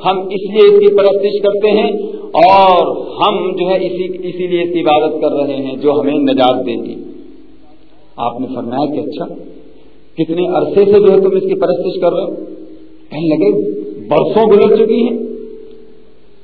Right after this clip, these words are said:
حضرت خواجہ نے فرمایا کہ جو بہت بڑھ چڑھ کر بات کر رہا تھا، فرمایا کہ اچھا ایسا ہے کہ جب تمہارا یہ تصور ہے کہ یہ آگ نجات دہندہ ہے،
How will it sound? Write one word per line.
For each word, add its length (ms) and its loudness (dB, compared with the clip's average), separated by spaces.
حضرت 320 -6
خواجہ 240 0
نے 120 -6
فرمایا 340 -6
کہ 60 -10
جو 180 -4
بہت 360 -4
بڑھ 280 -2
چڑھ 120 0
کر 120 -4
بات 340 -2
کر 100 0
رہا 200 0
تھا، 180 -8
فرمایا 380 -4
کہ 80 -6
اچھا 140 -2
ایسا 400 2
ہے 260 -6
کہ 100 -4
جب 340 2
تمہارا 400 2
یہ 200 -2
تصور 380 0
ہے 360 2
کہ 40 0
یہ 220 4
آگ 160 6
نجات 540 4
دہندہ 360 2
ہے، 260 -6